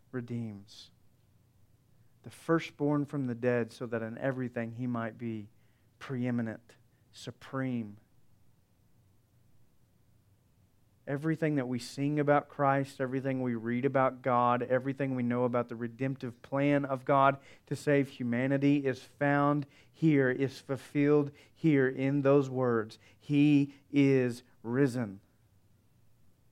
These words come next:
And if you will etch anything into your heart, let it be those few words there, "He is risen." Literally, in Luke's language,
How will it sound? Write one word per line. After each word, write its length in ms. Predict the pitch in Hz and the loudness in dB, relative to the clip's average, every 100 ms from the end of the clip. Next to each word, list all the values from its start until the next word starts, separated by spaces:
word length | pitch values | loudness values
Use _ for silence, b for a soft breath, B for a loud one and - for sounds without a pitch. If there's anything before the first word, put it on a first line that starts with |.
| _ _ _ _ _ _ _ _ _ _ _ - | _ _ _ _ _ _ _ _ _ _ _ -6
And 80 | |
if 160 | 127 123 | -6 -2
you 160 | 156 147 | 4 8
will 300 | 156 151 143 | 10 10 8
etch 300 | 151 147 - | 6 4 2
anything 500 | 160 165 165 151 139 | 4 4 4 2 2
into 260 | 127 120 | 0 -4
your 140 | 135 127 | -2 -2
heart, 380 | 117 127 120 110 | 0 0 0 0
let 160 | 123 | -2
it 100 | 117 | -2
be 140 | 123 117 | -4 -6
those 500 | 110 104 98 - - _ _ _ _ _ _ | -4 -4 -6 -14 -20 _ _ _ _ _ _
few 340 | - - 123 | -20 -10 -6
words 320 | 117 117 110 - | -4 -4 -6 -8
there, 220 | 113 101 | -6 -6
"He 220 | 120 117 | -4 -6
is 160 | 104 98 | -6 -12
risen." 560 | 98 104 95 95 98 _ _ _ _ _ _ _ _ _ _ _ _ _ _ _ _ _ b b b | -14 -14 -12 -16 -18 _ _ _ _ _ _ _ _ _ _ _ _ _ _ _ _ _ b b b
Literally, 800 | 143 151 180 170 139 131 127 143 | 2 6 8 8 6 4 2 0
in 160 | 131 127 | -2 -2
Luke's 400 | 131 139 143 - | 0 0 -4 -12
language, 840 | 123 135 135 123 120 117 - - | -2 0 0 0 0 0 -6 -20